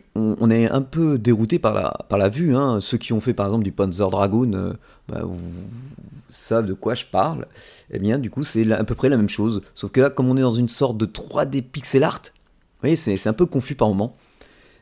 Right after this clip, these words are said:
Mais ça avance bien, donc on, on, on commence à tirer, il faut pas hésiter à bouger Cotton un peu partout. Les premiers ennemis sont simples, sont les petits, pu-, les petits bo-, les petits bonhommes, euh, enfin les petits monstres qui ressemblent à des nuages avec des petites ailes,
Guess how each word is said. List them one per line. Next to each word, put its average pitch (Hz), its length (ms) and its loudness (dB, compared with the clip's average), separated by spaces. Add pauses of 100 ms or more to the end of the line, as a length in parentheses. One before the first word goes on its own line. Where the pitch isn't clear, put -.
Mais 143 100 6
ça 170 160 4
avance 156 220 4
bien, 143 220 4
donc 170 180 0
on, 147 560 -2
on, 135 320 -2 (240)
on 131 80 -4
commence 147 280 -2
à 151 60 0
tirer, 170 580 4
il 170 60 0
faut 135 160 -4
pas 131 120 2
hésiter 123 380 2
à 123 60 6
bouger 110 320 -2
Cotton 117 300 2
un 107 40 2
peu 107 100 -2
partout. 110 340 -2
Les 143 80 0
premiers 110 280 0
ennemis 117 180 2
sont 110 180 -4
simples, 123 260 -2
sont 113 120 -4
les 104 40 -2
petits, 101 640 -4
pu-, 101 180 -12 (540)
les 113 80 -4
petits - 180 -12
bo-, 101 140 -4
les 110 360 -2
petits 104 200 -8
bonhommes, 107 400 0
euh, 95 160 -4
enfin 104 240 -4
les 104 120 -2
petits - 140 -10
monstres 113 160 -2
qui 110 60 -8
ressemblent 104 180 -2
à 98 40 2
des 101 100 0
nuages 104 180 2
avec 95 120 0
des 98 60 2
petites 92 280 -6
ailes, 107 220 0